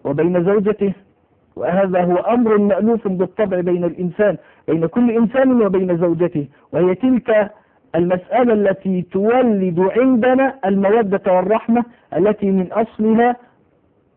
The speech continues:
شرع الله عز وجل الزواج حتى يتعايش الرجل مع زوجته. لكن هذه المسألة تختلف باختلاف الأشخاص وباختلاف السن وباختلاف العقل.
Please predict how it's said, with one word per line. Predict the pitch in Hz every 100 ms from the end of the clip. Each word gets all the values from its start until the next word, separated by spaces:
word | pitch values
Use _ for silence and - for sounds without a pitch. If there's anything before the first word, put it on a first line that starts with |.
| _
شرع | - 233 220 185
الله | 190 202 190
عز | 175 160
وجل | 165 180 196 196 196 - _ 147
الزواج | 135 139 139 123
حتى | - 165 160 151
يتعايش | 151 165 185 202 -
الرجل | 170 185 233 226 247 262 - _
مع | 147 139 143
زوجته. | 127 123 120 120 113 - _ _
لكن | 143 185 185 202
هذه | 226 294 247
المسألة | 233 220 214 214 247
تختلف | 214 190 - 240 233 170
باختلاف | 165 170 - 196 214 185 143 _ _ _ _ _ _ _ -
الأشخاص | 175 170 156 - 175 175 - 240 240 233 _ _ _ _ _ -
وباختلاف | 147 156 - 156 196 202
السن | 190 - 247 247 226 - _ -
وباختلاف | 151 190 185 233 247 233
العقل. | 180 160 170 -